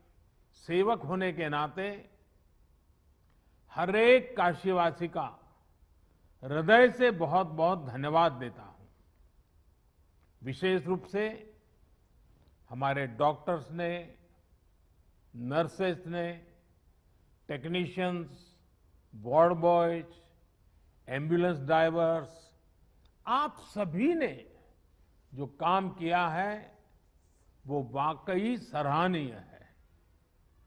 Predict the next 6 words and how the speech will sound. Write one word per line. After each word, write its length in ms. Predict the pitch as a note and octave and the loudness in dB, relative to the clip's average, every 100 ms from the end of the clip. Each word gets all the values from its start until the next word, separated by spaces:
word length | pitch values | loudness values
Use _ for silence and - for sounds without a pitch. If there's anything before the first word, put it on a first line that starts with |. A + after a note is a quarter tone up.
| _ _ _ _ _ _ _ _ _ _ _ _ _ _ | _ _ _ _ _ _ _ _ _ _ _ _ _ _
हालांकि 540 | D#3 F#3 A3+ B3 B3 | 2 4 4 2 0
ये 160 | B3+ C4 | -2 0
महामारी 960 | G#3+ D#3 D#3 F3 G3+ G#3 C#3 A#2 D3+ - - - _ _ _ _ _ _ _ _ _ _ _ _ - | 0 0 2 4 2 2 -2 -8 -12 -20 -20 -20 _ _ _ _ _ _ _ _ _ _ _ _ -12
इतनी 420 | A3+ - C#4+ D#4 | -12 -4 0 0
बड़ी 540 | A3 C#3+ D#3+ A3+ C#4+ | -2 -2 2 4 4
है 440 | A3+ B2 A2+ - | 2 -2 -12 -20